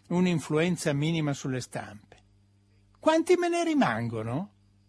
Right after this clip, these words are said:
Dovrei rinunciare a questo sole miracoloso, a questa luce calma e calda, e non per vedere al meglio i colori di Okusai,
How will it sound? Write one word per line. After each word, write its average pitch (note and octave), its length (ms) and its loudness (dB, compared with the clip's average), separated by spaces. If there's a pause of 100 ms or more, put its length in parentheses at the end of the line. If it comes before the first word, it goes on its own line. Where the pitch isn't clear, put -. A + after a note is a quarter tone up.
(640)
Dovrei A#3+ 420 4
rinunciare A#3 600 6
a A3+ 80 4
questo G3 280 0
sole A#3+ 300 2
miracoloso, F#3 1000 2 (460)
a F#3+ 140 2
questa C#4 380 2
luce A3+ 600 2
calma A3 520 4
e F#3 80 0
calda, C3 680 -2 (800)
e G#3 160 6
non F4+ 380 6
per D3 200 4
vedere C#3+ 420 4
al C3+ 120 2
meglio C#3 640 2
i D3+ 100 -2
colori C#3+ 400 2
di C3+ 80 0
Okusai, A#2 680 -4